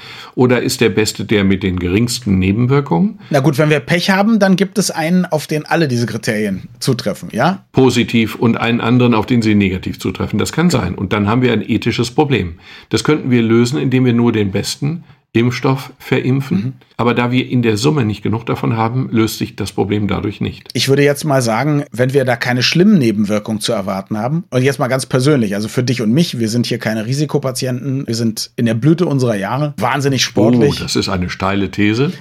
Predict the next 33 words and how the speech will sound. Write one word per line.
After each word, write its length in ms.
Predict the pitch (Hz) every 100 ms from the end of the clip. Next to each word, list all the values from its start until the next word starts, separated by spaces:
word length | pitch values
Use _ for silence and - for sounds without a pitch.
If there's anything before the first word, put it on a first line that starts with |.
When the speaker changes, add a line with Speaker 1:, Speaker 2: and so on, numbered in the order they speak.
| - -
Speaker 2:
Aber 160 | 165
gut, 240 | 151 131 - -
also 160 | 143
dass 180 | 151 147
wir 60 | 175
keine 240 | 165 165
Risikopatienten 640 | 175 190 170 165 156 147
sind, 120 | 143 139
ich 80 | 120
glaube, 180 | 131
da 100 | 127
können 160 | 123 147
wir 60 | 127
uns 80 |
drauf 160 | 127 113
einigen. 380 | 113 107 104 95
Speaker 1:
Mhm. 140 | 98 95 101 - _
Speaker 2:
Dann 160 | 135 143
würde 140 | 165
ich 100 | 160
sagen, 160 | 147 147
für 140 | -
uns 180 | 165 190
ist 120 | 185
es 60 | 160
doch 120 | 147
so, 300 | 135 147 151 _ _ _
wir 160 | - 117
nehmen 260 | 131 170 151
den, 140 | 139
den 180 | 131 120
wir 80 | 101
kriegen. 420 | - 151 240 311